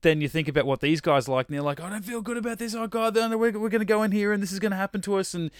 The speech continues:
and then even Turner started to freak out, but then he's like, "No, hang on, this has gotta be them doing this." And he realized that he was starting to think about his worst fears.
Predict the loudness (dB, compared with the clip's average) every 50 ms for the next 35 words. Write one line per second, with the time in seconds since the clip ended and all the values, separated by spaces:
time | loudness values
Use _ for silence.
0 | -18 -20 -4 0 2 4 4 4 4 4 2 0 0 2 2 2 2 2 2 2
1 | 2 2 2 0 -2 -2 2 4 4 4 4 4 4 4 6 4 4 0 -2 -4
2 | -4 -2 0 0 0 0 0 -2 -2 0 0 0 0 0 -2 -4 -6 -6 -8 -8
3 | -2 0 2 2 2 2 0 -2 0 0 0 0 0 0 0 0 0 0 0 0
4 | -2 -4 -4 -6 -8 -8 -10 -14 -20 -20 -20 -20 -10 _ 0 2 2 2 2 2
5 | 4 4 6 6 6 4 4 2 0 -4 -6 -6 -8 -6 -4 -4 -2 -2 -4 -2
6 | 0 2 2 2 0 -2 -4 -6 -6 -4 -4 -4 -2 0 0 0 0 -2 -4 -4
7 | 0 0 0 0 -2 -4 -4 -2 0 0 0 -2 -4 -8 -12